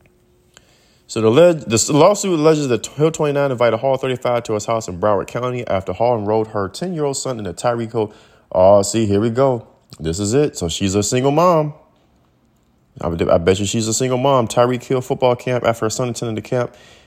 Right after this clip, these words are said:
Hill paid for Hall's travel arrangement to spend several days at his house, according to the lawsuit.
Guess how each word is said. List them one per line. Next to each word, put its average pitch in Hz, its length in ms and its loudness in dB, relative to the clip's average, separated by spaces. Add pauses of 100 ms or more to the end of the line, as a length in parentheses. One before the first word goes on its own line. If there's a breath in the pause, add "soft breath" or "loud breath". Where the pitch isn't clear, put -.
Hill 156 280 4
paid 143 320 2
for 117 180 4
Hall's 143 400 4
travel 139 300 2
arrangement 131 380 -2
to 117 100 -4
spend 123 320 -6
several 143 320 0
days 131 320 -2
at 117 80 -4
his 113 160 -4
house, 131 320 0
according 127 420 -2
to 127 100 -8
the 117 80 -2
lawsuit. 117 600 -2